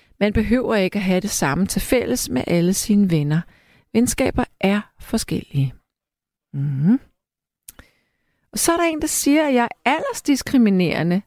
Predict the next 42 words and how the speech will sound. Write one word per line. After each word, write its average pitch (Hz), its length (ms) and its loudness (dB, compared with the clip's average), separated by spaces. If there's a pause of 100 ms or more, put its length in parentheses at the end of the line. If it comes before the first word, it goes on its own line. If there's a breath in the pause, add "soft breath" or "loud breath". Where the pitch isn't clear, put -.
(280)
og 190 100 2
jeg 190 100 0
skal 208 180 -4
huske 220 280 0
på, - 200 0
at - 60 -6
jeg 220 80 -8
selv 247 300 -4
er 381 40 -2
gammel. 170 420 0 (600 loud breath)
Ej, 175 320 0
hold 208 240 0
nu 220 240 4
op. 151 160 -2 (180)
Det 196 100 2
er 175 80 2
jeg 196 160 2
jo 196 180 0
ikke. - 240 -6 (300)
Altså, 190 320 0 (260)
men 202 360 2 (680)
hvis 202 280 0
vi 208 60 2
sådan... 208 420 2 (420 soft breath)
Det, - 280 2
det 247 80 4
er 233 40 2
faktisk 254 400 -2
helt - 260 -2
ok 247 480 2
at - 60 -2
sige, 254 320 2
at 247 100 2
man 220 160 2
er 208 60 2 (120)
gammel, 175 440 0 (440 loud breath)
fordi 233 480 0 (240)
det 254 60 4
er 254 60 4
en 247 80 0
klinisk - 580 0
betegnelse. 233 720 -2